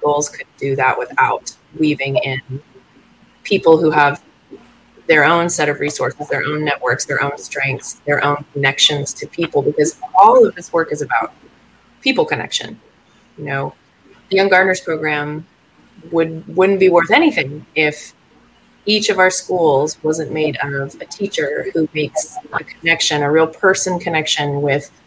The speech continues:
the volunteers, who then makes connections with the kids themselves. I mean, relationship building. But then also, we have to have a partnership. The, the reason we're in that school is because of our partnership with the independent school district and specifically the after-school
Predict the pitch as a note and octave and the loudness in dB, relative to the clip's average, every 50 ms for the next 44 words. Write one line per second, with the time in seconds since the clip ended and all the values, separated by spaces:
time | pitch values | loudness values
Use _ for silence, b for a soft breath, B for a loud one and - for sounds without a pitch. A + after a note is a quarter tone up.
0 | _ _ - - D#3 D#3+ D#3 D#3 D3+ D3+ - - F3 D#3+ D#3 D3+ C#3+ D3 - - | _ _ -6 0 2 4 4 4 2 0 0 0 4 4 6 4 4 2 0 0
1 | - D#3 D3 D3 D3 D3+ D3 C#3+ C#3 - - - D#3 D3 D3 - - D#3 D3+ D3 | 0 0 0 0 0 -2 -2 -2 -4 -4 -6 -4 -4 -4 -4 -4 -4 -4 -4 -4
2 | - - D3+ C#3+ C#3+ D3 - - - - D3 - - - D#3+ D3 D3+ - - C#3+ | -4 -2 0 0 0 -2 -6 -8 -6 -6 -6 -6 -2 0 0 0 0 -2 -6 -4
3 | C#3+ C#3+ - - C#3+ C#3+ C#3 C3 B2+ B2 - C#3+ C#3+ C#3+ C#3 C#3+ C#3+ C#3+ C#3+ C#3 | -2 0 0 2 2 0 0 0 -2 -4 -6 -6 -6 -4 -4 -4 -2 -2 -2 0
4 | C#3 C#3 C#3+ D#3 D3+ - - D3 D3 C#3+ - - - - - - A2 C3 - C3 | 0 2 2 4 4 2 2 0 -2 -2 -2 -2 -4 -6 -6 -8 -8 -8 -6 -8
5 | A#2+ A#2 C3 - _ b b b b b b b b _ _ - D#3+ - - D#3+ | -8 -8 -8 -10 _ b b b b b b b b _ _ -2 0 2 4 6
6 | F#3 A3+ B3 A#3+ - F3 E3 E3 F3 F#3+ - - _ _ _ _ - - - - | 6 6 6 6 6 6 6 4 4 2 -2 -8 _ _ _ _ -10 -10 -10 -12
7 | - - - G#3 G3+ G3+ F3 E3+ - E3 D#3 D3+ D#3 D#3 - D#3 D3+ D#3 D#3 D#3 | -20 -8 -4 -2 0 0 0 0 0 0 0 0 0 0 0 0 0 0 0 -2
8 | - - D3+ D3+ - _ _ _ _ - E3+ E3 E3 - E3 F#3+ F#3 G#3+ B3 A#3 | -2 -2 -4 -6 -10 _ _ _ _ -2 -2 -2 0 2 4 6 6 6 6 6
9 | A#3+ G#3 F3+ F3 E3 - - G3 G#3 G3 F3 E3 - - - - C4 D4 B3+ D#3+ | 4 4 4 4 2 2 2 2 4 4 4 2 0 -2 -4 -2 2 4 4 6
10 | B2+ B2 D3+ - - b b b b _ - F3 D#3+ D#3+ F#3 F3 D#3+ D3 C#3 C3+ | 6 4 2 0 -2 b b b b _ -10 -8 -6 -2 -2 0 0 0 0 0
11 | C3+ E3 C#3+ A2+ B2 C#3+ C#3+ - D3 C3 - C#3+ C#3+ C3+ - A#2 C3+ C3 D3 - | 0 0 0 0 0 0 -2 -2 -2 -2 -4 -4 -4 -2 -2 -4 -4 -4 -6 -6
12 | D3 C3+ - - - - D3+ C#3 C3 - D#3 - - - - - - - - D3 | -6 -6 -6 -6 -6 -6 -6 -4 -4 -4 -2 -4 -4 -4 -6 -10 -12 -10 -6 -4
13 | D3 C#3+ D3 C#3 - - - - - D#3+ - G#3 G3+ F#3+ E3+ - D3+ C#3+ C3 C#3+ | -4 -2 -4 -4 -4 -4 -4 -2 0 2 4 4 2 2 0 0 0 0 0 0
14 | - C#3+ C#3 - - - - - - C3+ | -2 -2 -4 -4 -4 -4 -4 -6 -6 -8